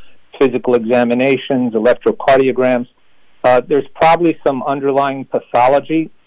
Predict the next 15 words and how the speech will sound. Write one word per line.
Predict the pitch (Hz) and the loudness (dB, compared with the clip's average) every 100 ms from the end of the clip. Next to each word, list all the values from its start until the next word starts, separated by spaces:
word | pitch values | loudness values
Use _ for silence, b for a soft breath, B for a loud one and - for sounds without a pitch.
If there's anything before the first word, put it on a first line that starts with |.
| - | -6
that | 117 113 - _ _ _ _ | 0 0 -2 _ _ _ _
we're | 131 | -2
not | 123 123 | 0 0
aware | 117 117 120 113 | 2 2 2 2
of. | 95 - | -2 -6
It | 113 - | -12 -6
just | 120 - | -6 -4
needs | 127 113 - | -4 -4 -6
to | 117 | -4
be | 120 120 | 0 0
evaluated. | 107 117 120 127 127 131 127 - - - _ _ - | 2 4 4 4 4 2 2 -2 -12 -20 _ _ 0
Uh, | 110 110 | 2 2
he'll | 127 | 0
need | 123 123 110 - | 0 -4 -4 0
to | 117 113 | 0 0